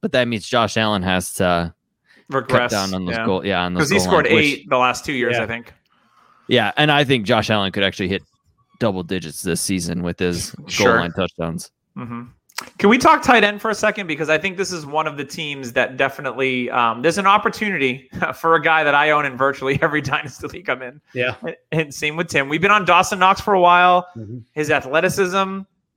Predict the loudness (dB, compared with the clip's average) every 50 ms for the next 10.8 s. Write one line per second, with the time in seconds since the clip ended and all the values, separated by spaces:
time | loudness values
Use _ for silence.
0 | _ _ -14 -12 -12 -12 -10 -4 0 2 2 2 2 -2 -4 -2 2 2 2 2
1 | 0 -2 -4 -2 -2 -2 -2 -2 -2 0 0 -2 -2 -2 0 2 2 4 2 2
2 | -2 -6 -14 _ -12 -10 -10 -10 -12 -12 -12 -12 -8 -6 -4 -2 -2 -2 0 -2
3 | -2 -2 -4 -4 -4 -4 -4 -6 -8 -14 -12 -8 -8 -8 -8 -8 -12 -18 -20 _
4 | _ -6 -4 -2 0 0 2 2 4 4 4 4 4 4 4 6 6 4 4 2
5 | 2 2 4 4 4 2 0 -4 -12 -12 -10 -10 -10 -10 -8 -6 -6 -4 -4 -6
6 | -8 -8 -10 -16 _ _ _ _ _ _ _ 0 2 2 4 4 4 2 4 4
7 | 2 2 2 2 4 4 4 4 2 0 2 2 2 2 2 0 2 4 4 4
8 | 4 4 2 0 -2 -2 -2 -2 0 0 0 0 0 -4 -4 -4 -4 -4 -6 -10
9 | -10 -8 -6 -4 -4 -4 -4 -2 0 0 2 0 0 0 0 0 0 0 0 -2
10 | 0 0 0 0 -2 -4 -6 -6 -6 -4 -2 -2 -2 -2 -4